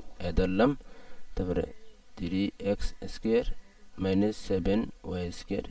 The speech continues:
সমান বি ধরলাম। তো এটা যোগ করা যাবে, যোগ করলে প্লা-, সেভেনটা কী হবে, সেভেন ওয়াই স্কয়ারটা রিমুভ হয়ে যাবে। তাহলে আমরা শুধু এক্স এর মানটা পেয়ে যাব। এটা, এটা যদি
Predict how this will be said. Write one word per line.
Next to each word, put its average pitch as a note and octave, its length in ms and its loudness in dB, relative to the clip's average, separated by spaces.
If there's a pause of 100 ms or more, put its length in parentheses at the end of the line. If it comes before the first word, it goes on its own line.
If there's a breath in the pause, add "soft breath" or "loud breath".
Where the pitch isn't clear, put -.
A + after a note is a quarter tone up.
(100)
সমান G2 300 2
বি E2 120 0
ধরলাম। E2 340 -4 (760 loud breath)
তো - 100 -2 (260)
এটা G#3+ 200 6 (320)
যোগ G#3 180 -8
করা - 200 2
যাবে, E2+ 180 0 (140)
যোগ F2+ 180 -6
করলে F#2 240 0 (140)
প্লা-, - 220 0 (200)
সেভেনটা F#2+ 720 2 (100)
কী - 80 0
হবে, G2 240 -2 (380)
সেভেন F#2+ 360 -2
ওয়াই F#2 160 0
স্কয়ারটা - 380 -2 (320)
রিমুভ F#2+ 220 4 (100)
হয়ে E2+ 140 -2
যাবে। - 220 -6 (1120 loud breath)
তাহলে F#2+ 180 0
আমরা F#2+ 180 6
শুধু G2 180 -2 (120)
এক্স G2 160 8
এর G2 60 6
মানটা F2 280 2
পেয়ে E2+ 200 -8
যাব। - 180 -6 (680 loud breath)
এটা, F#2 180 0
এটা F2 200 -4
যদি F2+ 220 -6